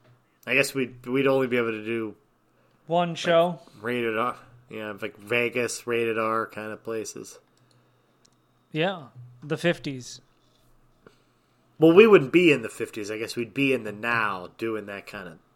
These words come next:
Speaker 1: style.
Speaker 2: Oh, boy. Okay. Yeah, everybody likes retro. We're, yeah, you know, you can really get into some retro stuff.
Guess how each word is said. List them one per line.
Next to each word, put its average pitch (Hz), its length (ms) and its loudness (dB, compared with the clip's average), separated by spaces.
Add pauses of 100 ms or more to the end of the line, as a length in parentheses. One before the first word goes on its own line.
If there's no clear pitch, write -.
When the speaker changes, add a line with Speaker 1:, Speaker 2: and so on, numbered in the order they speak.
(260)
Speaker 1:
style. 120 680 -4 (880)
Speaker 2:
Oh, 156 920 6
boy. 131 280 -6 (640)
Okay. 156 500 0 (2000)
Yeah, 175 180 6
everybody 214 320 6
likes 196 260 6
retro. 156 600 2 (100)
We're, 202 280 2
yeah, 185 300 4
you 165 140 -6
know, 170 60 -6
you 175 160 -6
can 180 140 -6
really 160 200 -4
get 139 160 -6
into 139 200 -8
some 135 240 -14
retro 135 440 -8
stuff. 147 440 -4